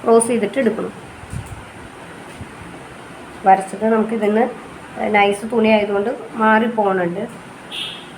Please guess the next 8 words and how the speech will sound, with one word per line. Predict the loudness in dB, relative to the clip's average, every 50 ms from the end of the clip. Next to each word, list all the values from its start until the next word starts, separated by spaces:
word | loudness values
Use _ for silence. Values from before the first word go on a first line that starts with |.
| -18 -16 -16 -16 -16 -16 -16 -16 -16 -16 -16 -16 -16 -16 -16 -8 0
ക്രോസ് | 4 4 4 6 4
ചെയ്തിട്ട് | 2 0 0 0 0
എടുത്തു. | 0 0 0 -2 -4 -4 -4 -6 -10 -14 -16 -16 -16 -2 2
അത് | 4 6 8
ഞാൻ | 8 6 6 6 4
കട്ട് | 0 0 -2 0 2 2
ചെയ്തിട്ട് | 4 4 4 4 4
മാറ്റി | 6 6 6 4 4 0